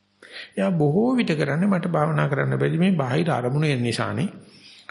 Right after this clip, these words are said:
ඒව නාවන මට ෂෝක් එකට භාවනා කරන්න පුළුවන් නේ කියලා කනපින්දම් ගහනවා. නමුත් මේ දෙක වෙනස දැනගෙන මේක අශෝකං විරජං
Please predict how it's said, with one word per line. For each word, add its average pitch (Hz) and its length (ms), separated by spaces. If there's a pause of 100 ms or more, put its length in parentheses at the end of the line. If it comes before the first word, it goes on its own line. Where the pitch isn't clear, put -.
(120)
ඒව 160 260
නාවන 135 380
මට 139 260
ෂෝක් 127 300
එකට 139 180
භාවනා 139 400
කරන්න 143 280
පුළුවන් 160 260
නේ 180 100
කියලා 180 200
කනපින්දම් 160 560
ගහනවා. 82 420 (380)
නමුත් 190 320
මේ 190 200
දෙක 135 260 (100)
වෙනස 139 440
දැනගෙන 131 600 (520)
මේක 185 380 (160)
අශෝකං 151 680
විරජං 143 500